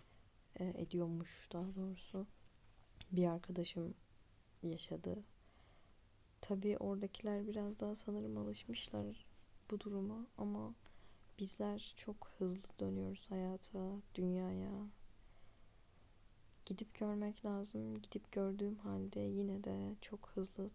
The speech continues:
dönebiliyorum. Dönebildim. Pek tabii yine de devam ediyor hayat oradakiler için de. Hatta o kuyumcular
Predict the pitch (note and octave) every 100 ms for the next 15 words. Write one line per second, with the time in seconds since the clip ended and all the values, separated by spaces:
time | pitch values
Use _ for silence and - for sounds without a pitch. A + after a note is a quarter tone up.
0 | G#3+ F#3+ G3 F#3 F#3+ F#3 F#3+ G#3 - -
1 | - - - - - F#3 F#3 F3+ F3+ F#3
2 | F3+ F#3+ G#3 - - - - - - -
3 | - - - - G3+ - G3 G3+ G3+ G#3
4 | - F#3+ F#3+ F#3+ G3 F#3 F#3 F#3+ G3 F#3
5 | F3+ F3+ G3 G3 F#3 G3+ - - - -
6 | - - F3 F3 - F#3+ G3 - - F#3+
7 | G#3+ A3 - - G3+ G3 F#3+ - G#3 G#3+
8 | - G3+ G3 G3 G#3 G#3 G#3 G3